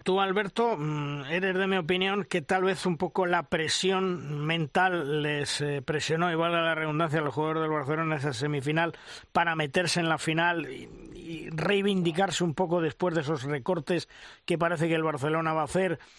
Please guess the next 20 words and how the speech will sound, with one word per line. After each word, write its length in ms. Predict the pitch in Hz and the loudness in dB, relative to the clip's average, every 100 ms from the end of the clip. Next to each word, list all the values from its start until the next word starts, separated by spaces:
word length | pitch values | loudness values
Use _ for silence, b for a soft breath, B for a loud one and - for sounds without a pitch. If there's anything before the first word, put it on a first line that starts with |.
| B B B _ | B B B _
y 220 | 165 151 | -2 -2
que 760 | - 165 160 156 151 143 139 139 | -2 0 0 0 -2 -2 -4 -2
el 180 | 156 | 0
Barcelona, 800 | 156 156 123 156 175 175 170 160 | 0 0 0 0 2 2 0 0
mm, 420 | 147 139 - - - | -2 -6 -10 -12 -4
es 180 | 165 | -4
consciente 640 | - 190 165 185 190 170 170 | 0 0 0 0 0 0 0
que 80 | |
va 80 | 170 | 0
a 60 | 151 | 0
ser 240 | 160 160 | -2 -2
complicado 680 | 202 190 151 170 156 185 165 | 0 0 0 0 2 2 2
que 80 | 170 | 0
el 60 | |
año 160 | 165 165 | 0 0
que 100 | 160 | 0
viene 200 | 156 151 | 0 -2
esté 160 | - | -2
en 80 | 160 | -2
Colonia. 440 | 156 143 135 165 | 0 -2 -2 -4